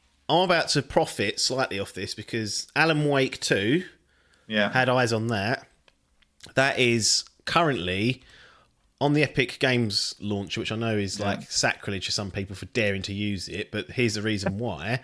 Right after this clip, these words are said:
Speaker 1: I can get Alan Wake two on that Epic store for twenty-one pound forty-seven.
Speaker 2: Mm-hmm.
Speaker 1: Or I can get the deluxe edition, which comes with two expansions, for twenty-nine pound forty-seven, because they're running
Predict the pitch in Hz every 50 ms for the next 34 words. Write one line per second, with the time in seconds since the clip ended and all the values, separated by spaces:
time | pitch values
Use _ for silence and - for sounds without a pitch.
0 | - - - - - - - - - - - - _ _ _ _ - 127 156 160
1 | - - 147 131 120 - 151 117 104 113 - 127 147 151 151 147 143 135 135 -
2 | - - 143 120 110 117 - 123 139 147 147 147 135 - 131 113 - - 120 -
3 | - - - - 113 101 95 95 98 101 98 - - _ _ _ _ _ _ _
4 | _ _ - - - 113 110 107 104 104 107 104 104 98 - - _ _ - -
5 | - - - 185 185 180 175 165 160 156 143 123 - 147 135 131 123 - - 135
6 | 120 - 104 - - 127 104 95 101 117 156 202 - - - - _ _ _ _
7 | _ _ _ _ _ 110 110 110 127 139 160 175 - - _ _ _ _ _ _
8 | _ _ _ _ _ - 214 180 165 147 151 151 147 151 - - 135 139 143 139
9 | 135 131 127 120 139 139 160 160 - - - 110 127 - - 135 120 - - -
10 | 127 123 113 117 - - 127 117 - - - 123 117 107 113 110 110 113 - -
11 | - 135 135 127 131 135 131 123 117 - - 98 95 92 - - 98 90 - -
12 | - - 90 85 95 95 95 - 110 95 107 104 104 113 117 113 110 110 107 107